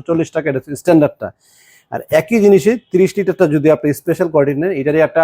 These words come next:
আমাদের কাছে আরেকটা আছে স্পেশাল কোয়ালিটি, সেটার দাম হচ্ছে দশ হাজার তিনশো টাকা, বিশ পার্সেন্ট ডিসকাউন্ট দিয়ে আট হাজার দুইশো চল্লিশ টাকা। তো দর্শক, আপনারা কিন্তু ভাবতে পারেন যে শামীম গিজারটা আমরা এই এত দাম দিয়ে কেন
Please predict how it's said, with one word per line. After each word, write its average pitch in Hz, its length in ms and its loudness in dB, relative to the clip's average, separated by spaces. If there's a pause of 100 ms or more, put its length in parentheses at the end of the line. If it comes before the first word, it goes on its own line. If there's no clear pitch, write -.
(140)
আমাদের 156 320 -4
কাছে 165 160 -6
আরেকটা 170 240 -2
আছে 170 100 -12 (140)
স্পেশাল 165 320 0
কোয়ালিটি, 165 260 2 (540)
সেটার 190 260 2
দাম 190 140 4
হচ্ছে 185 140 0 (100)
দশ 165 120 2
হাজার 190 200 0
তিনশো 185 240 -2
টাকা, 202 120 2 (100)
বিশ 160 140 -2
পার্সেন্ট 180 300 -2
ডিসকাউন্ট 175 380 -2
দিয়ে 208 120 2 (120)
আট 151 140 -2
হাজার 165 260 2
দুইশো 156 220 -4 (100)
চল্লিশ 170 320 0
টাকা। 98 160 -18 (840)
তো 175 60 -8 (100)
দর্শক, 185 220 0 (120)
আপনারা 196 240 2
কিন্তু 202 240 0
ভাবতে 185 280 -2
পারেন 190 200 2
যে 180 140 -2
শামীম 180 300 2 (100)
গিজারটা 170 420 0
আমরা 156 140 4 (120)
এই 151 60 4 (200)
এত - 80 -10 (140)
দাম 151 120 2 (100)
দিয়ে 143 120 2 (100)
কেন 143 120 -2